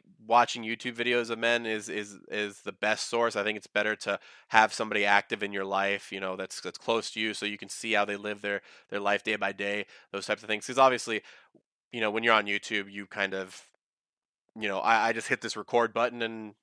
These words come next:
you know, I have, I have you guys for about thirty minutes and, you know, but you don't, you guys don't see the struggles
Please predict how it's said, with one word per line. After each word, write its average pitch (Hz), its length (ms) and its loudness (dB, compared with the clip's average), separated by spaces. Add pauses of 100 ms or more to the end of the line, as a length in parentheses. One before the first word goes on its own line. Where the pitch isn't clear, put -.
(120)
you 110 100 -8
know, 104 320 -2
I 107 140 4
have, 110 320 4 (120)
I 107 100 4
have 117 200 6
you 117 60 0
guys 113 200 4
for 120 100 -8
about 113 260 2
thirty 120 240 0
minutes 139 340 -4
and, 104 200 -8 (520)
you 101 80 -6
know, 101 160 -4 (580)
but 117 120 -6
you 127 100 2
don't, 139 240 8
you 135 100 -2
guys 143 180 6
don't 131 160 2
see 127 200 -2
the 107 160 0
struggles 101 880 -2